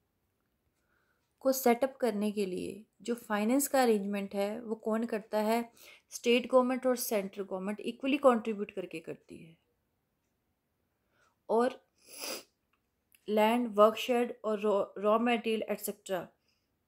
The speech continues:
अवेलेबल कराने के लिए जो डीआईसी है, वो Directorate of Industry के under काम करता है। और डीआईसी में जो हेड होता है, वो एक जनरल मैनेजर होता है और तीन प्रोजेक्ट मैनेजर होते हैं, जो डिफरेंट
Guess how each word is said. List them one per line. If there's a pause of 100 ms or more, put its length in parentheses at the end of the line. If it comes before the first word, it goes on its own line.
(580)
अवेलेबल
कराने
के
लिए
जो
डीआईसी
है,
वो
Directorate
of
Industry
के
under
काम
करता
है। (1080)
और
डीआईसी (680)
में
जो
हेड
होता
है,
वो
एक
जनरल
मैनेजर
होता
है (500)
और
तीन
प्रोजेक्ट
मैनेजर
होते
हैं,
जो
डिफरेंट